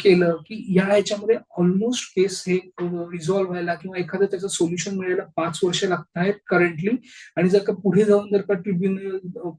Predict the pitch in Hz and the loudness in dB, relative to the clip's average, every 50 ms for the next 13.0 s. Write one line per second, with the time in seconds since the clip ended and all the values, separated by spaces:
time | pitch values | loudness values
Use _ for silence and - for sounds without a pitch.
0 | _ - 196 180 175 180 - - - 185 175 180 175 175 175 170 - - 214 208 | _ -4 -4 -4 -4 -6 -10 -14 -12 -12 -10 -10 -8 -8 -8 -10 -6 2 4 6
1 | 202 202 202 - - - - 190 - 220 220 214 - 220 196 - - 196 202 202 | 6 6 4 -2 -14 -14 -12 -10 -8 -8 -8 -2 -2 -2 -2 0 -4 -6 -6 -4
2 | 196 208 202 202 196 - 208 208 196 175 208 202 190 190 175 196 202 196 180 175 | -2 -2 -2 -2 -2 -4 -4 -4 -4 -6 -8 -8 -8 -8 -8 -8 -8 -8 -8 -6
3 | 202 202 196 190 185 180 185 190 - - 185 180 - 226 220 - 175 175 170 170 | -4 -2 -2 -2 -2 -4 -8 -12 -14 -16 -14 -10 -10 -10 -8 -4 -4 -4 -2 -2
4 | 180 185 214 208 - _ _ 170 165 160 165 165 180 196 196 175 156 151 - 185 | -2 -2 -2 -4 -4 _ _ -6 -6 -6 -6 -6 -4 0 0 0 0 0 -2 -2
5 | 170 156 143 - 147 143 - _ - - - - - _ 185 170 175 185 185 - | -2 -2 -4 -6 -10 -16 -18 _ -20 -20 -20 -20 -16 _ -4 -2 -2 -2 -2 -4
6 | - - _ - 175 180 180 - 196 175 - - - 185 185 175 - - - 185 | -8 -12 _ -2 0 0 0 0 -2 -4 -4 -4 -4 -4 -4 0 2 4 4 4
7 | 175 190 185 190 190 185 190 196 208 220 - - - - - _ - 175 180 202 | 2 -2 -4 -6 -6 -8 -6 -6 -8 -8 -10 -14 -20 -20 -8 _ 2 4 4 4
8 | - - - _ _ - - - 175 - - - - - - - - 151 - 208 | 0 -4 -8 _ _ -12 -8 -8 -8 -8 -8 -10 -8 -8 -8 -4 -2 0 2 2
9 | 190 180 - 196 175 - - 196 190 190 180 175 202 190 185 180 190 196 190 - | 2 2 2 -2 -2 0 0 0 0 0 0 -2 -2 0 2 0 0 0 -2 -6
10 | 190 180 175 170 180 196 190 190 185 180 180 202 220 233 220 - - 175 170 165 | -8 -8 -6 0 2 2 2 2 -2 -2 2 2 2 2 0 -4 -6 -4 -4 -4
11 | - _ _ _ - 190 196 190 185 180 175 170 170 - 190 170 185 196 180 180 | -6 _ _ _ -20 -16 -14 -10 -6 -6 -6 -6 -4 -6 0 2 2 2 2 0
12 | 175 170 - 196 190 185 - 202 196 - 202 196 - - 185 165 190 220 247 | -2 -2 -2 -2 -2 0 0 -2 -4 -4 -6 -8 -4 -4 -2 2 2 2 2